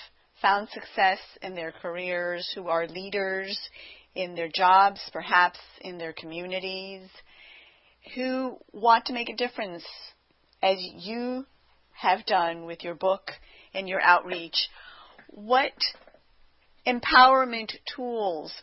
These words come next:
can they share with their colleagues, with their subordinates, perhaps reach out to other colleagues?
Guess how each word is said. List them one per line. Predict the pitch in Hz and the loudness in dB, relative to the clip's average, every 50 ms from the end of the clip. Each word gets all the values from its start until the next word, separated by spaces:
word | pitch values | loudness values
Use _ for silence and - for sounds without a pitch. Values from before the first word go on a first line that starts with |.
| - _ _ _ - - | -20 _ _ _ -8 -2
can | - 220 208 208 202 - - 170 170 | 0 0 0 -2 -4 -10 -16 -8 -2
they | 202 208 208 226 247 247 233 220 202 190 180 160 - _ _ | -2 0 2 2 2 0 0 -2 -6 -8 -10 -12 -16 _ _
share | - - - - - 240 196 190 185 180 175 170 165 160 156 156 - _ - - _ _ _ _ _ _ _ | -6 -2 0 0 0 0 0 0 0 2 2 2 2 0 -2 -4 -6 _ -20 -20 _ _ _ _ _ _ _
with | 185 208 202 196 - - - 175 170 | -2 -2 -2 -2 -4 -8 -10 -8 -4
their | 202 190 175 175 | -2 -2 -2 -2
colleagues, | - - - 220 196 208 220 226 226 233 233 233 226 220 - | -2 0 4 4 4 4 4 0 -4 -6 -8 -10 -12 -12 -10
with | 226 202 190 | -10 -10 -8
their | - 170 165 170 - - | -8 -8 -8 -8 -8 -8
subordinates, | - 185 151 165 175 180 185 196 208 220 220 214 220 220 - - - - - _ _ _ _ _ _ _ _ _ _ - | -10 -10 -8 -6 -6 -4 -6 -6 -8 -12 -14 -14 -14 -16 -18 -20 -20 -20 -20 _ _ _ _ _ _ _ _ _ _ -14
perhaps | - 185 - 208 175 165 - - - - - | -12 -6 -2 0 0 0 -2 -4 -10 -18 -12
reach | 202 214 196 - - - | -10 -10 -8 -6 0 6
out | 151 180 202 247 247 - _ _ _ _ _ _ _ _ _ _ _ _ _ _ _ - | 6 6 6 6 2 -4 _ _ _ _ _ _ _ _ _ _ _ _ _ _ _ -10
to | 254 240 220 | -8 -8 -2
other | - - 190 208 208 247 247 247 247 254 262 269 _ _ _ _ _ _ _ _ _ _ _ _ _ _ _ _ _ _ _ _ _ _ _ _ _ _ _ _ _ | 2 2 2 2 2 0 -2 -2 -2 -4 -6 -10 _ _ _ _ _ _ _ _ _ _ _ _ _ _ _ _ _ _ _ _ _ _ _ _ _ _ _ _ _
colleagues? | - - 247 226 233 240 247 254 262 262 247 233 233 | -2 2 2 2 2 2 -2 -4 -6 -8 -10 -12 -16